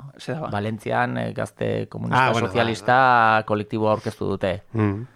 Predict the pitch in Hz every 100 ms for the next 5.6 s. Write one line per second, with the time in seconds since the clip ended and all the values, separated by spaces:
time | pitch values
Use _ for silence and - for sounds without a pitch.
0 | _ _ - - 110 107 95 95 95 95
1 | 110 104 101 - 107 104 104 104 101 101
2 | 101 101 101 101 104 - 107 101 92 95
3 | 107 113 120 98 - - 95 - - -
4 | 95 90 87 87 - - - - 135 120
5 | 147 147 147 139 143 107